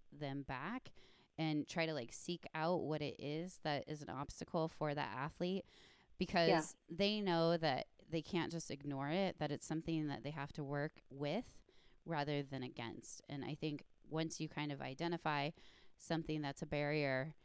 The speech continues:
Speaker 1: uh, and then trying to move around it, I think that's why it's so important that plans are so individualized. And we not
Speaker 2: Yeah.
Speaker 1: only know an athlete from a physical, like,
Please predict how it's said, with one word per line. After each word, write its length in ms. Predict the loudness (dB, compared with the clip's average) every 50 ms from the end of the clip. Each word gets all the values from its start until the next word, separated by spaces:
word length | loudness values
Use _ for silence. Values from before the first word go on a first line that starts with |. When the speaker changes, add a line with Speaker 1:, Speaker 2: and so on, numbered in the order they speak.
| -20 -20 -20 _ _ -4
Speaker 1:
uh, 260 | -2 0 2 0 0 -2
and 160 | -2 -2 -2 0
then 240 | 0 0 0 -2
trying 460 | -2 -2 -4 -2 0 0 0 0 -2 -4
to 480 | -4 -4 -2 0 0 0 0 -2 -4 -6 _ -18 -10 -4
move 240 | 0 0 2 2
around 400 | 0 -2 -2 -2 -2 -2 -2 0
it, 160 | 0 -2 -2 -2
I 80 | -4 -2
think 180 | -2 0 2
that's 160 | 2 0 2
why 100 | 4 2
it's 160 | 2 2 0 0
so 140 | 0 2
important 480 | 2 2 0 0 0 2 2 0 -2 -2
that 260 | 0 0 0 0 -2 -6 -14 -20 _ _ -12 -6
plans 400 | -2 -2 0 2 0 0 -2 -2
are 140 | -4 -4
so 200 | -4 -2 -2 -2
individualized. 840 | -2 -2 -4 -4 -2 -2 -4 -4 -2 -2 -2 0 0 0 -2 -4 -6
And 180 | -6 -6 -6 -6 -10 -16 -20 -20 -20 -20 -18 -6 0
we 100 | 2 6
not 180 | 10 10 10 12
Speaker 2:
Yeah. 60 | 10
Speaker 1:
only 220 | 8 6 6 4
know 280 | 6 6 8 8 10 8
an 120 | 8 6 4
athlete 540 | 0 0 0 0 0 -2 -4 -2 -2 -4 -6
from 220 | -6 -4 -4 -4 -4
a 40 |
physical, 800 | -6 -6 -6 -6 -4 -4 -6 -2 0 2 2 4 2 2 0 -2 -4
like, 260 | -6 -6 -6 -6 -10